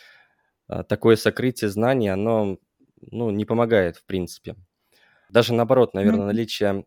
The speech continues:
Speaker 1: определенных знаний, ну, накладывает и, конечно же, соответствующие обязанности. Если никто, а, из команды, кроме тебя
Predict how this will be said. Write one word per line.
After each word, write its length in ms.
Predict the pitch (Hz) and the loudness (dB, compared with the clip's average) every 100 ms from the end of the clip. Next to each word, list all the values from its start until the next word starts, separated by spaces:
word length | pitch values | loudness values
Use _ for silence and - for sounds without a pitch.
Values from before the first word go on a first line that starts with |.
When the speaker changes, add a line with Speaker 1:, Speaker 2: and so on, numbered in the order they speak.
| - | -10
Speaker 1:
определенных 600 | 98 101 113 113 107 98 | -10 -6 -2 -2 -2 -6
знаний, 640 | - 135 180 123 95 95 _ _ _ _ - | -6 -4 -4 -4 -6 -10 _ _ _ _ -14
ну, 140 | 127 - | -12 -8
накладывает 800 | 107 - 131 123 110 110 104 _ | -8 0 -2 -2 -4 -4 -4 _
и, 680 | 101 104 101 98 98 92 92 - | -8 -4 -2 -2 -4 -4 -6 -8
конечно 360 | 98 113 - 95 | -6 -4 -6 -10
же, 80 | |
соответствующие 800 | 92 90 - 110 - 98 - 98 | -6 -6 -4 -8 -6 -10 -6 -6
обязанности. 680 | 101 131 110 87 - - 82 - _ _ _ _ _ _ - | 0 2 2 -2 -10 -16 -20 -20 _ _ _ _ _ _ -6
Если 480 | 107 113 101 101 | -4 -4 -4 -4
никто, 800 | 98 104 - - 117 104 92 - - | -2 -6 -8 0 4 4 2 -4 -8
а, 360 | 90 87 85 85 | -6 -4 -6 -8
из 160 | 92 | -8
команды, 440 | - 98 117 107 90 | -4 0 0 -2 -6
кроме 280 | - 98 | -4 -4
тебя 500 | 95 - 104 101 90 | -6 -6 -2 -2 -2